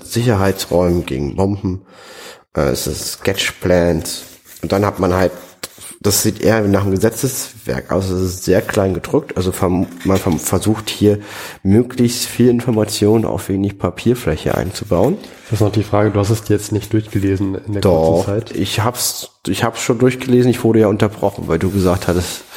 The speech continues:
Speaker 2: Wir müssen jetzt aufnehmen.
Speaker 1: Ja, ja.
Speaker 2: Ja. Aber was hattest du jetzt so vom, also vom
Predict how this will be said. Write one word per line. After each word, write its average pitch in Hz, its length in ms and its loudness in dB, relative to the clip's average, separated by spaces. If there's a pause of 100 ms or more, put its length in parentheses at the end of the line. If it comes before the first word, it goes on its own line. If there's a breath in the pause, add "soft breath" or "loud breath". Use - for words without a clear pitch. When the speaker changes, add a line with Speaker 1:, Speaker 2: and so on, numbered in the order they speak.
(140 loud breath)
Speaker 2:
Wir 98 80 2
müssen 110 280 2
jetzt 107 240 0
aufnehmen. 92 440 0
Speaker 1:
Ja, 85 360 2
ja. - 300 -4
Speaker 2:
Ja. 92 200 -4 (400 loud breath)
Aber 107 340 2 (100)
was - 160 -4
hattest 113 260 0
du 123 40 6
jetzt 110 160 2
so 110 100 -2
vom, 101 640 0
also 101 300 -4 (200)
vom 104 720 -6